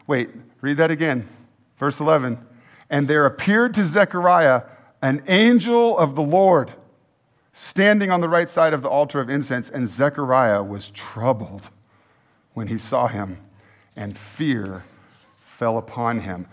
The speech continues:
I hope this is relatable for us.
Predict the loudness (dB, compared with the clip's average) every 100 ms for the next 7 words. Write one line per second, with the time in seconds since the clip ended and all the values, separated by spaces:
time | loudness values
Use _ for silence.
0 | -20 -4 -2 -2 -2 -4 -4 -4 -6 -6
1 | -10 -10 -6 -2 -2 -4 -10 -14 -14 -16
2 | -14 -14 -16